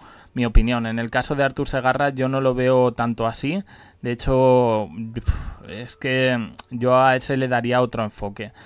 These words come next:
Coincide el modus operandi, pero nada más. No sé si este señor lo ha hecho por ganas de notoriedad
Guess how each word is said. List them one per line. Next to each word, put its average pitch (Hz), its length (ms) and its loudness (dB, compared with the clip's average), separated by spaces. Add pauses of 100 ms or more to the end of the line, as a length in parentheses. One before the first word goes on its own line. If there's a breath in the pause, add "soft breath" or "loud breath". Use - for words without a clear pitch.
(240 loud breath)
Coincide 151 440 2
el 156 80 2
modus 143 320 2
operandi, 113 480 -2
pero 110 500 -2
nada 120 260 0
más. 104 300 -8
No 131 160 -2
sé 131 140 -2
si - 100 -8
este 127 220 -8
señor 151 320 -4
lo 135 80 0
ha - 20 0
hecho 131 200 -4
por 120 180 -2
ganas 120 240 -4
de 123 80 -4
notoriedad 123 640 0